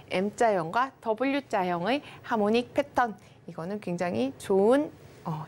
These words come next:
이론이라고 저 자신 있게 얘기하고 높은 확률로 일관성 있고 객관성 있게 표준화되어 제시된다라고 합니다. 그리고 두 번째, 그리고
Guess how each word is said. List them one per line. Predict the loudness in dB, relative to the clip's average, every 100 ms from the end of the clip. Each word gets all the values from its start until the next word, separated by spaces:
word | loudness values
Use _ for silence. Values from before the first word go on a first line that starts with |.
| -4
이론이라고 | 2 2 2 2 0 -2
저 | -4
자신 | -6 -4
있게 | -2 0
얘기하고 | 2 2 2 2 0 -4 -14 -4
높은 | -2 2 4
확률로 | 4 4 4 4 4
일관성 | 6 4 4 2 0 0
있고 | 0 -2
객관성 | 0 -2 0 0 0 0
있게 | 0 0 -2 -2 -6 -6
표준화되어 | -4 0 2 2 2 0 2 4 2
제시된다라고 | 0 -4 -2 0 0 2 0 -2 -10 -20 -10 -8 -4 -4 -4
합니다. | -4 -4 -2 -2 0 0 0 -4 -20 -20 -20 -4
그리고 | -2 0
두 | 2
번째, | 2 2 0 -4 -4 -4 -10 -20 -6
그리고 | 0 0 2 0